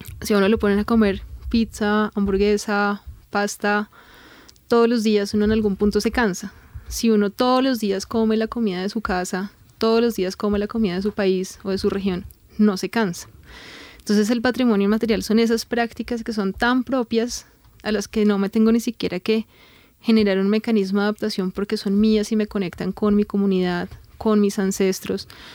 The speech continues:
con esas formas tradicionales en que se hacen las cosas de, en el territorio del que yo vengo.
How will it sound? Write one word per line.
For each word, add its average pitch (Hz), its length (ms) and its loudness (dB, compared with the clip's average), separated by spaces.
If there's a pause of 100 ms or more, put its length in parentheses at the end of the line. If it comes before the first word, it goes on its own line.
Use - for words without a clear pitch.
(140)
con 208 160 2
esas 196 200 0
formas 220 440 2
tradicionales 214 580 0
en 202 100 -2
que 208 120 -4
se 202 100 -4
hacen 185 220 -2
las 202 140 -2
cosas 180 340 -6
de, 202 180 0
en 208 140 4
el 196 120 0
territorio 185 440 0
del 190 120 -2
que 196 120 -2
yo 170 100 0
vengo. 220 260 0